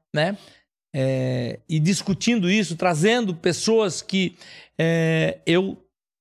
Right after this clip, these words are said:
também admiro, né? É, também respeito, como, é, é, pessoas que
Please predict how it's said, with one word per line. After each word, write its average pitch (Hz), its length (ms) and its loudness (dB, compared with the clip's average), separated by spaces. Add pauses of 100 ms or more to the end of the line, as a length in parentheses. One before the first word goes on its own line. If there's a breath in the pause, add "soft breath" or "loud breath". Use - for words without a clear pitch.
também 190 680 2
admiro, 175 800 2 (160)
né? 185 320 0 (380 loud breath)
É, 143 720 2
também 190 240 4
respeito, 185 920 0 (720)
como, 139 760 -2 (380)
é, 135 560 0
é, 135 40 0
pessoas 175 520 -2
que 160 400 -4